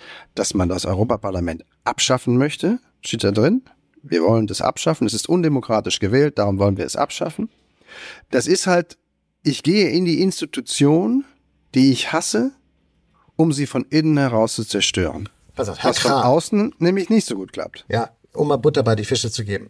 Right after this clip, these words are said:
Speaker 2: Als man Herrn Krah gefragt hat, äh, weil er gesagt hat, wir wollen uns doch nicht schämen für, für die Vergangenheit, äh, unsere deutsche Vergangenheit, hat man gefragt, ob das eigentlich auch für S-S-Leute gilt.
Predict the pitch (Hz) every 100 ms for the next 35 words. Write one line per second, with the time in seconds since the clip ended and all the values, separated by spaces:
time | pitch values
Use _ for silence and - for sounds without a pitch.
0 | _ - - 160 - 175 175 160 165 -
1 | 175 185 180 - 139 - - 107 - -
2 | 127 120 123 127 131 131 139 131 135 123
3 | 123 135 139 139 123 - 139 139 120 135
4 | 117 - 117 117 117 127 123 107 110 -
5 | - 117 123 117 117 120 117 117 113 113
6 | 107 113 113 123 113 127 127 127 117 127
7 | 123 - - - 120 117 143 - 127 110
8 | 113 101 117 143